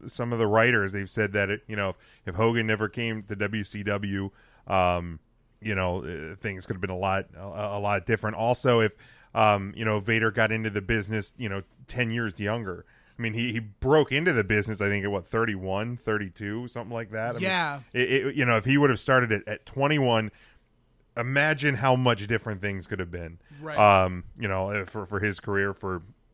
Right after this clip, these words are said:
Speaker 1: for pro wrestling as a whole. Um, if you're following along on the live video, uh, make sure you like and, and share it. Um, you know, leave some of your, uh, some of your thoughts, uh, maybe your, your most, uh, most vivid Vader, Vader memory.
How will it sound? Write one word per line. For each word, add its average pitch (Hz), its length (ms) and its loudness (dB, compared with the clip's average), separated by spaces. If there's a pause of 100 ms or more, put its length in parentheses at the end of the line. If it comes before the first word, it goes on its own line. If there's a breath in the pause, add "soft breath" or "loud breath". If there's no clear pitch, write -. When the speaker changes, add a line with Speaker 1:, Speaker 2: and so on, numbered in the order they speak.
(100)
Speaker 1:
for 110 100 -10
pro 110 260 2
wrestling 101 280 0
as 95 100 -4
a 92 60 -2
whole. 95 300 2 (320 loud breath)
Um, 104 280 6
if 101 80 -2
you're 110 100 0
following 147 280 6
along 147 220 4
on 131 80 2
the 123 40 0
live 131 200 6
video, 131 400 2
uh, 107 200 4
make 117 200 0
sure 135 120 -6
you 117 160 0
like 120 240 2
and, 110 140 -4
and 101 220 -6
share 123 320 4
it. 127 100 0 (340 soft breath)
Um, 104 380 4
you 107 80 -4
know, 104 160 0
leave 120 240 0
some 120 220 -2
of 104 120 0
your, 110 300 4
uh, 107 320 4
some - 160 -10
of 117 60 -2
your 107 100 0
thoughts, 117 580 0
uh, 107 280 2
maybe 110 260 -2
your, 107 260 2
your 104 360 -2 (360 soft breath)
most, 117 540 4
uh, 110 320 6
most 113 220 0
vivid 113 340 2
Vader, 110 460 2
Vader 117 420 2
memory. 123 540 2